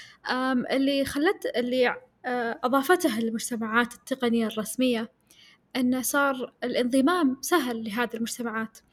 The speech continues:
يعني أنا أتكلم كامرأة، كان، آه، صعب جدا ال-، ال-، الدخول لهذه المجتمعات إذا ما تعرف أحد، وأحيانا حتى إذا تعرف أحد، الهالة المجتمعية ما تسمح أنك تشارك.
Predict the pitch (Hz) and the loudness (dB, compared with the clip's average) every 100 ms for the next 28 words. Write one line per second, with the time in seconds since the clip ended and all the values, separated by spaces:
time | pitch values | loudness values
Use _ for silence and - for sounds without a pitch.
0 | - - 233 233 262 254 240 - 262 240 | -20 -6 0 4 4 4 2 0 2 2
1 | 226 254 233 226 285 254 233 294 - - | 0 -2 -2 0 0 2 0 -2 -4 -20
2 | _ - _ _ - 480 415 - _ - | _ -20 _ _ 0 0 0 -10 _ -18
3 | - - _ - - 269 - 381 294 - | -18 -18 _ -18 -12 -2 4 6 6 2
4 | 214 330 233 226 - 240 240 226 226 226 | 0 2 4 2 2 0 0 -2 -2 -4
5 | - 226 226 220 220 220 226 226 - - | -4 -2 -2 -2 -2 -2 -4 -6 -12 -8
6 | 226 214 262 285 277 233 233 254 233 220 | -8 0 2 6 6 6 4 4 2 0
7 | 226 - 226 220 240 294 - _ - _ | -4 -6 -10 -4 -4 -4 -10 _ -20 _
8 | 277 269 269 277 262 226 226 - 226 - | 0 4 6 4 4 0 0 -4 -4 -4
9 | 208 208 - 262 269 330 349 330 349 269 | -6 -8 -2 0 2 4 4 2 0 2
10 | 247 247 269 277 - - 381 370 - - | 0 0 0 0 -4 2 2 0 -16 -20
11 | - _ - 330 339 330 285 359 359 262 | -20 _ -2 0 2 2 4 6 6 6
12 | 240 240 285 269 294 311 311 330 233 - | 2 -2 0 2 4 6 6 4 2 -4
13 | 233 - 226 226 247 - 226 226 233 | -6 -4 -4 -2 -6 -6 -6 -8 -10